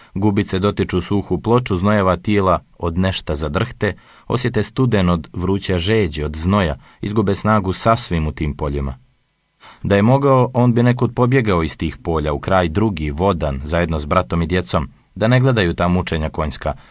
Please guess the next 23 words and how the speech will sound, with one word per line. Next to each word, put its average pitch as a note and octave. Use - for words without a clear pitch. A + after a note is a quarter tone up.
na F2+
tim E2+
golim, D#2+
suhim D#2+
ledinama, D2+
da G#2
svemu C#3
tome B2+
jednom A#2+
kaže: A#2+
„Idi, A#2+
bijedo.” D2+
Ali F#2+
ne A2+
može, F2+
jer F2+
ne G2
daju A2
mu G2
ti G2
snovi G#2+
o F2
vodi E2+